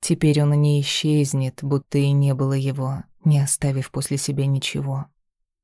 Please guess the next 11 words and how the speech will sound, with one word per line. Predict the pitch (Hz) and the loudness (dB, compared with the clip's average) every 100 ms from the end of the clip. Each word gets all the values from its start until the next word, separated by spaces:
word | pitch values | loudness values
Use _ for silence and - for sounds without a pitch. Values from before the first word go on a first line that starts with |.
| _ | _
Теперь | - 147 151 | -4 2 4
его | 143 143 143 | 4 4 4
кровь | 151 156 139 | 4 4 2
будет | 143 139 143 _ | 2 0 -2 _
течь | - 147 - | -2 -2 -2
в | 143 | -4
детях, | 139 151 151 143 - | 2 2 2 -2 -2
которых | 143 139 147 143 | -4 2 2 2
родит | 143 139 147 143 | 0 2 0 2
его | 143 139 143 139 | 0 2 2 2
дочь. | 135 135 127 - - | 0 -2 -4 -8 -12